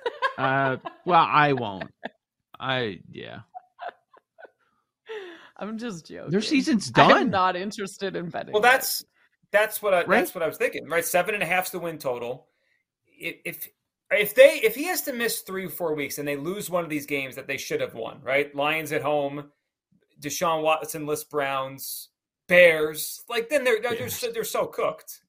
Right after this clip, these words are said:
Speaker 3: I think they could beat the Bears with
Speaker 1: Yeah.
Speaker 3: Zappe playing quarterback, but whatever. Like, they, they'd be so cooked if they don't win some of those games.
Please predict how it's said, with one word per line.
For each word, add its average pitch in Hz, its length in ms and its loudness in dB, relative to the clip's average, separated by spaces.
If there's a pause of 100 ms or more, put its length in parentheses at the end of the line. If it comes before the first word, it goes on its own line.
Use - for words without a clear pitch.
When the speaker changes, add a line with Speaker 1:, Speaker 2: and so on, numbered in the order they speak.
(180)
Speaker 3:
I 175 60 0
think 185 100 0
they 151 100 0
could 139 80 -4
beat 143 120 -4
the 127 60 -16
Bears 127 280 -2
with 190 120 -4
Speaker 1:
Yeah. 120 140 -4 (220)
Speaker 3:
Zappe 143 420 0
playing 117 260 -8
quarterback, 113 400 -10
but 151 100 -8
whatever. 139 400 -2
Like, 151 220 -6
they, 202 120 -8
they'd 214 220 0
be 185 100 -10
so 214 300 0
cooked 233 400 -8
if 156 140 -18
they 165 100 0
don't 180 180 -4
win 214 160 -10
some 330 200 -14
of 180 60 -8
those 113 140 -10
games. - 440 -14